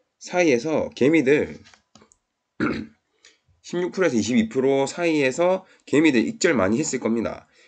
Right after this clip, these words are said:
제가 홀딩한 이유와 어떤 근거로 홀딩을 했는지 말씀드릴게요. 일단 모멘텀부터. 여러분, 피엠 풍년이 현재 김동연 전 경제부총리 테마주죠.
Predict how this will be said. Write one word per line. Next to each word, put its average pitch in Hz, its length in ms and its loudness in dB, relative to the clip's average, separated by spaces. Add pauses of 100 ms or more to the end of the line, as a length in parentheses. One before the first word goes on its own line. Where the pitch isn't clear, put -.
(200)
제가 120 240 0
홀딩한 185 460 0
이유와 113 360 0
어떤 123 320 0
근거로 156 280 0
홀딩을 160 360 0
했는지 160 400 -2
말씀드릴게요. 110 840 -2 (1600)
일단 170 200 2
모멘텀부터. 107 800 2
여러분, 131 400 2
피엠 208 220 -2
풍년이 190 440 -4
현재 131 200 -4
김동연 151 640 2
전 120 340 -2
경제부총리 120 800 -4
테마주죠. 113 580 -4